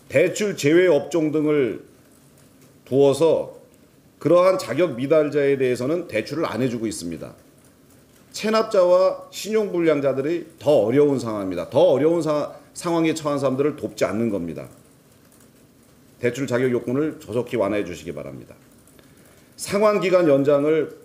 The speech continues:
요구합니다. 현재 오 년 거치 오 년 상환인데 오 년 거치 오 년 상환으로 이 빚을 갚을 수가 없습니다.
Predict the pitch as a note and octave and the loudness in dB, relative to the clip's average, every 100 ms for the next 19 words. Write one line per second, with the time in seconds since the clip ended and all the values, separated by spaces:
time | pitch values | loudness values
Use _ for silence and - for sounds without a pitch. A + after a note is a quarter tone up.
0 | - _ _ - A#2+ A#2 G2+ E2+ D2+ A#1+ | -20 _ _ -6 -2 0 0 -4 -8 -10
1 | - F3+ F3+ F#3 C3+ E3 F#3+ F#3 F3 F3 | -2 0 4 4 4 4 4 2 2 2
2 | C3+ D3+ D#3+ C#3 C#3+ C#3 B2 G2+ G2 C3 | 0 0 0 -2 -2 -2 -2 -2 -4 -6
3 | - - _ _ _ _ _ - B2+ E3+ | -16 -20 _ _ _ _ _ -4 2 4
4 | F#3 F#3 F3 E3+ F#3+ D3+ C#3+ D#3 D3+ D3 | 4 2 2 0 0 0 0 0 0 -2
5 | C#3+ D3 D#3 C#3 D#3+ C#3 C3+ D3+ - - | -2 0 2 0 -4 -8 -8 -8 -10 -6
6 | E3 E3 D#3+ G#2 - F2+ D#2 C#2 | -6 -4 -2 -2 -4 -10 -10 -12